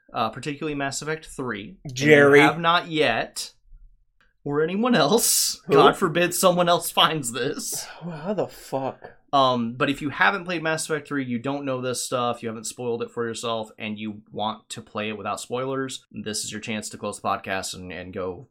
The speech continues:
Speaker 1: do that. Um, because we're gonna be talking about the Protheans and the Reapers now. All right? All right, you've gotten your spoiler warning.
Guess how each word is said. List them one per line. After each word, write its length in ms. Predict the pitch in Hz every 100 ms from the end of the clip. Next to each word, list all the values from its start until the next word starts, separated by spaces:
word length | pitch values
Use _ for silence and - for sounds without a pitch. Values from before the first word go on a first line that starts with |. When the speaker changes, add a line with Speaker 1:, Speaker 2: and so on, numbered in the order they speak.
| -
Speaker 1:
do 180 | 98 90
that. 380 | 95 92 - _ _ _ _
Um, 440 | 113 95 85 80 85
because 240 | - 117
we're 80 | 101
gonna 160 | 101 104
be 80 | 104
talking 260 | 113 104 101
about 80 | -
the 100 | -
Protheans 400 | 104 104 98 -
and 60 |
the 40 | 101
Reapers 340 | 92 87 87
now. 180 | - - _ _ _ _ _ - -
All 80 | 92
right? 260 | 120 147 _ _ _
All 80 | 85
right, 100 | 65
you've 100 | 90
gotten 200 | 107 139
your 100 | 147
spoiler 320 | 156 147 139
warning. 480 | 131 131 127 131